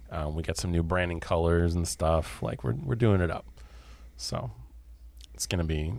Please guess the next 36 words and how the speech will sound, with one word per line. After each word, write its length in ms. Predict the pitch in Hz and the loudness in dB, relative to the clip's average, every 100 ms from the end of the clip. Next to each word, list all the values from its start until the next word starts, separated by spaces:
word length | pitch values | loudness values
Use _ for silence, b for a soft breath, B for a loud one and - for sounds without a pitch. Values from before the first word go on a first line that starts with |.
| - | -8
it's 80 | - | -4
gonna 160 | 113 | 0
be 80 | 92 | 4
a 80 | 82 | 4
lot 160 | 78 | 4
of 80 | 76 | 2
fun. 140 | - - | -4 -6
I'm, 140 | 92 | -2
I'm 160 | 82 82 | 0 2
really 200 | 78 76 | 0 -2
excited 400 | - - 82 85 - - - | -6 -8 -8 -8 -16 -20 -20
for, 320 | - - - - | -12 -8 -6 -6
uh, 180 | 139 135 - - | -6 -8 -12 -14
to 100 | - | -8
get 160 | 104 - | -6 -6
into 180 | - - | -6 -6
that 220 | 92 - - b b b b - | -6 -8 -14 b b b b 4
'cause 120 | 127 | 8
it's 100 | 196 | 10
all 100 | 165 | 10
snow 320 | - 101 90 | 8 6 6
themed 420 | 90 95 92 87 | 4 4 2 0
too. 220 | - 92 | 0 2
We're 160 | 87 82 | 4 2
gonna 160 | 95 92 | 2 2
be 80 | |
wielding 300 | 90 90 95 | 2 2 2
the 100 | 90 | 2
darkness 640 | 78 80 78 - 82 - - | 0 0 0 -2 -4 -4 -6
instead 220 | - - | -4 -2
of 80 | 82 | 0
the 100 | 80 | 2
light 320 | 78 82 87 | 4 2 0
this 140 | 80 | -6
time 180 | - 73 | -4 -2
around. 300 | 78 78 78 | 0 2 0